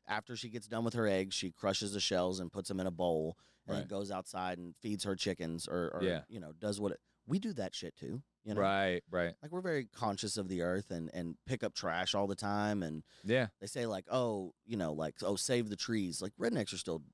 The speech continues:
Speaker 1: doing that, you know?
Speaker 2: Yeah.
Speaker 1: We're not like, "Well, we'll cut some down and burn it every once in a while," but, you know.
Speaker 2: No, but I think in terms of, like, uh, yeah, you're right. In terms of, like, g-, global impact and, uh, um, what do you call it? Um,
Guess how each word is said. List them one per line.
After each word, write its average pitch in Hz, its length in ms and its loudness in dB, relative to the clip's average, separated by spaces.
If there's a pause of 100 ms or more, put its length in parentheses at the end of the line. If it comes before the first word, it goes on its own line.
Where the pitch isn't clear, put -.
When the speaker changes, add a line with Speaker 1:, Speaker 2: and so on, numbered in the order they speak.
Speaker 1:
doing 80 280 -2
that, 76 220 -4 (360)
you 95 100 -8
know? 92 80 -4
Speaker 2:
Yeah. 78 200 0 (520)
Speaker 1:
We're 131 80 -2
not 110 180 4
like, 80 200 -8 (160)
"Well, 135 140 0
we'll 135 80 4
cut - 200 -2
some 87 180 0
down 90 240 2
and 80 140 -4
burn 95 220 2
it 82 80 0
every 73 180 -2
once 69 200 -8
in 71 60 -8
a 69 40 -4
while," 76 180 -4
but, 73 200 -4 (380)
you 95 80 -14
know. 131 60 -14 (140)
Speaker 2:
No, 180 220 6
but 170 100 6
I 139 100 6
think 165 180 2
in 123 80 2
terms 135 300 2
of, 95 140 4
like, 87 340 4
uh, 73 360 2 (100)
yeah, 101 160 2
you're 73 160 0
right. 73 220 0
In 90 100 -6
terms 117 300 0
of, 104 200 2
like, 85 260 2
g-, - 60 -20 (600)
global 98 560 6
impact 90 520 0
and, 82 200 -2
uh, 76 340 2
um, 71 360 -2 (420)
what 92 80 -8
do 90 60 0
you 80 80 0
call 71 260 0
it? 69 160 -6
Um, 71 460 -2